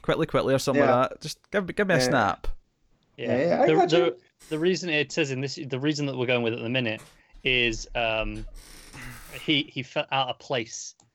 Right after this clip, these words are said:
Speaker 3: you know, 'cause he was the, he was the normal guy amongst the Justice League.
Speaker 1: Mm-hmm.
Speaker 3: So, you
Speaker 2: He's
Speaker 3: know,
Speaker 2: Rick
Speaker 3: he,
Speaker 2: Jones.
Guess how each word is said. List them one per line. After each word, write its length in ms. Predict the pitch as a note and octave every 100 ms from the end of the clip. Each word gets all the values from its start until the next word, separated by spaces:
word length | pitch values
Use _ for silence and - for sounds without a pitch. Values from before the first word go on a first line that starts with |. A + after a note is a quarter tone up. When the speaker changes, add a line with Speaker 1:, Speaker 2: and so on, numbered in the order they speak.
| _ _ -
Speaker 3:
you 80 | C#3
know, 80 |
'cause 140 | A2+ A#2+
he 80 | D3+
was 140 | C#3+
the, 100 | D#3
he 140 | C#3
was 100 | C#3+
the 100 | B2+
normal 300 | A2 A#2+ G#2+
guy 220 | G#2 G#2 G2+
amongst 340 | G#2 A2+ -
the 80 | A2
Justice 400 | A#2+ A2 - -
League. 200 | G#2+ F#2+ _ -
Speaker 1:
Mm-hmm. 220 | A2+ A2+
Speaker 3:
So, 240 | A#2 A2+
you 80 | A2+
Speaker 2:
He's 40 | A2
Speaker 3:
know, 20 |
Speaker 2:
Rick 100 | A2
Speaker 3:
he, 60 | -
Speaker 2:
Jones. 560 | F#3+ D3+ C#3 C#3 -